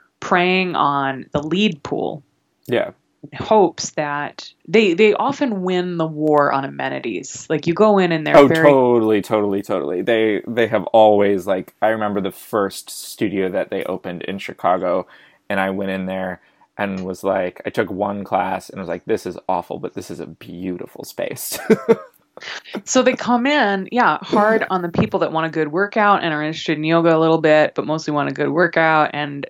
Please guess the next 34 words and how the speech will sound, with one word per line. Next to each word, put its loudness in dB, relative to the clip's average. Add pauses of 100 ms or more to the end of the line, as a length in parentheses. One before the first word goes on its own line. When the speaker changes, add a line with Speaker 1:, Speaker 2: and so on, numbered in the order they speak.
Speaker 1:
um, 0
those 6
are 2
people -2
that 2
often, -2 (600)
um, -4 (100)
fill 4
the -2
bellies -2
of -4
other -2
yoga -2
studios. -8
You 4
know, 6
Speaker 2:
Yeah. 4
Speaker 1:
yoga 6
studios 2
don't 0
necessarily 2
thrive 0
on -2
serious 0
students. -2 (240)
Speaker 2:
No. -4
Speaker 1:
A 2
portion 0
of -6
them -6
are -10
serious -6
students. -8 (1600)
Um, 2